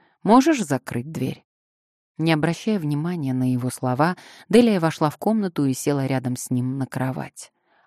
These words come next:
Адам замер. Обычно он был бы рад оказаться на одной кровати с красивой светловолосой девушкой в коротком джинсовом платье, открывавшем длинные бледные ноги,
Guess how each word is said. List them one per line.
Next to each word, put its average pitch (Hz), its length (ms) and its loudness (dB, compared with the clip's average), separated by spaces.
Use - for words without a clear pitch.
Адам 127 440 2
замер. 127 540 -4
Обычно 143 760 -2
он 160 340 0
был 156 160 0
бы 143 200 -4
рад 160 300 -6
оказаться 131 600 -2
на 127 160 0
одной 127 240 0
кровати 135 680 -2
с - 80 -16
красивой 208 600 0
светловолосой 156 840 -2
девушкой 190 600 -4
в - 80 -16
коротком 139 540 -2
джинсовом 131 580 -4
платье, - 640 -4
открывавшем 131 800 -2
длинные 131 540 -2
бледные 127 560 -2
ноги, 131 460 -2